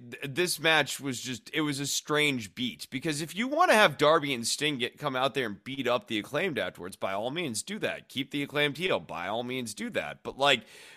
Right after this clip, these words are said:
don't put the Acclaimed in a tag team match where they're working as the underdogs and they overcome Bear Country, like, without, like,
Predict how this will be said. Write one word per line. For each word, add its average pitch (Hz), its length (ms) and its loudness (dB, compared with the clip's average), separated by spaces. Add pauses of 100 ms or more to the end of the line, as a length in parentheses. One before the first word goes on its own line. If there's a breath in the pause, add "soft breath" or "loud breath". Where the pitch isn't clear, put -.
(140 loud breath)
don't 170 280 4
put - 240 0
the 151 160 4
Acclaimed 165 420 2
in 139 80 2
a 120 60 0
tag 156 320 6
team 143 180 -2
match 123 320 2
where 127 100 -2
they're 120 80 0
working 131 460 -2
as 117 140 -2
the 104 160 -6
underdogs 98 800 -4 (320 loud breath)
and 131 120 2
they 147 140 10
overcome 160 600 4
Bear 143 240 4
Country, 120 560 -2
like, 135 340 2
without, 156 420 4
like, 160 220 4